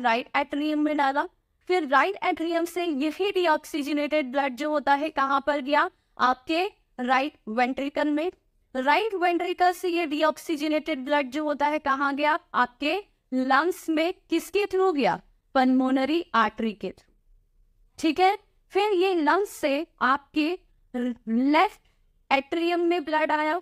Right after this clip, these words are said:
कौन सा ब्लड था? ऑक्सीजनेटेड ब्लड। किसने लेकर आया? पल्मोनरी वेन ने। ठीक है, फिर इसी लेफ्ट एट्रियम से ये ब्लड जो होता है कहाँ पर आया? आपके लेफ्ट वेंट्रिकल में आया।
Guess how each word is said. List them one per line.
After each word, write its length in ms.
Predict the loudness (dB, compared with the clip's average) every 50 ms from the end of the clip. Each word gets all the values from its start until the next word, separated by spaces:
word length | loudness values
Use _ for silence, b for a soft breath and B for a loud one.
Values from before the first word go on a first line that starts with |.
| 0
कौन 220 | 0 0 2 2 0
सा 180 | 2 2 2
ब्लड 240 | 4 4 2 2 0 -2 -2
था? 120 | 0 0 0 0 0 0
ऑक्सीजनेटेड 800 | 0 0 0 -4 -4 -2 -2 0 0 -2 -2 0 0 -2 -2 0
ब्लड। 220 | 0 0 0 0 -4 _ -6
किसने 320 | -6 -6 -2 0 0 0
लेकर 340 | 2 0 0 2 2 2 2
आया? 300 | 2 2 2 0 -2 -4 -6 -4 -2
पल्मोनरी 640 | -2 -2 0 -2 -4 -2 -2 -2 -2 -2 -2 -4
वेन 280 | -2 -2 -2 -4 -4 -4
ने। 160 | -6 -8 -10 -14 _ -20 -20 -20 -20 -20 -20 -20 -20 _ _ _ _ -2
ठीक 220 | -2 -2 0 2
है, 140 | 0 0 0 -2 _ _ _ _ 0
फिर 220 | 0 0 0 0 -6 -8
इसी 380 | -6 -6 -6 -6 -2 -2 0 0 0 -2 -4 -6 -6
लेफ्ट 420 | -4 0 2 2 2 0 0 -2 -2
एट्रियम 580 | -2 0 -2 -4 -4 -4 -4 -2 -2 -2 -4
से 280 | -4 -2 0 0 0 0 -4 -8 -10
ये 240 | -6 -4 -2 -2 -2
ब्लड 320 | -2 0 0 0 0 0 -2
जो 160 | -6 -6 -4
होता 220 | -4 -4 -2 -2 0
है 160 | 0 0 -2
कहाँ 340 | 0 0 0 0 0 0 2
पर 120 | 2 2
आया? 320 | 2 2 2 2 0 -2 -4 -8 -16 _ -20 b b b b b b b b b -14 -4 0
आपके 420 | 0 0 0 -2 -4 -2 -2 -2 -2 -4 -10 _ _ _ _ _
लेफ्ट 680 | -4 -2 2 4 4 2 2 -2 _ _ _ _ _ -4
वेंट्रिकल 580 | -2 0 0 0 0 -2 -4 -4 -2 -2 -2
में 180 | 0 0 0 0
आया। 240 | -2 -4 -6 -8